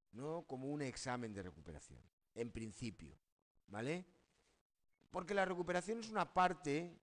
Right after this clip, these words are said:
¿eh? cuando estamos hablando de la, eh, evaluación continua, estamos hablando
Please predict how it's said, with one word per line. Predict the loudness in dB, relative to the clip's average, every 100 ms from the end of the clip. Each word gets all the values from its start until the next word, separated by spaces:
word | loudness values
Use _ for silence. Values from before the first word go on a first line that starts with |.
| -12
¿eh? | -10 -4
cuando | -2 -2 -2
estamos | -2 -2 -2
hablando | 0 0 0 -2
de | 0 2 2 -2 -16 -20 -6
la, | 2 4 6 4 0 -2 0 -2 0
eh, | 0
evaluación | 2 0 0 -2 -2 -2
continua, | -2 -6 -6 -4 0 0
estamos | 0 -4 -2
hablando | 0 2 2 4 2 0